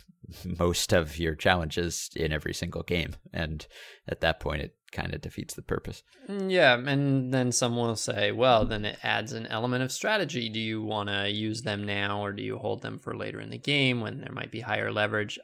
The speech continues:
Speaker 2: I'm pretty, I don't know. I'm not that eager to have that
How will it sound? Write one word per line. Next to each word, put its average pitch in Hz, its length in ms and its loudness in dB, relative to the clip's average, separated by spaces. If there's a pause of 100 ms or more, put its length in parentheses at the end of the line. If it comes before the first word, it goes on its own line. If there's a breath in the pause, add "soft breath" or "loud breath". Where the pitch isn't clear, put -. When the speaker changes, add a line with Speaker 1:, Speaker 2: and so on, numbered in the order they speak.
Speaker 2:
I'm 156 260 -4
pretty, 131 360 -6
I 143 140 10
don't 120 140 4
know. 98 160 -2
I'm 98 120 -2
not 104 220 0
that 107 300 6
eager 123 480 0
to 117 120 0
have 110 280 2
that 110 280 6